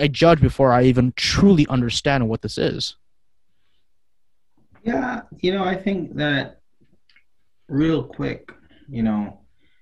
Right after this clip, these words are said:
Speaker 2: <sighs> try and real quick, real quick, real quick. Um,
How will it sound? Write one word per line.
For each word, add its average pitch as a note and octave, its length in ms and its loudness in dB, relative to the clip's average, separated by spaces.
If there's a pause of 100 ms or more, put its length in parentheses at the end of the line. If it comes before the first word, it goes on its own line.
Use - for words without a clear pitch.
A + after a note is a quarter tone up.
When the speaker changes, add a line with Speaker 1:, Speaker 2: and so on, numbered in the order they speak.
(1120)
Speaker 2:
<sighs> - 60 -12 (1300)
try E3 400 -4
and F#3+ 360 -8 (1600)
real F3+ 260 2
quick, - 400 -8
real B2+ 180 -6
quick, - 340 -16 (640)
real A2 240 -6
quick. - 320 -16 (1400)
Um, G2 540 -6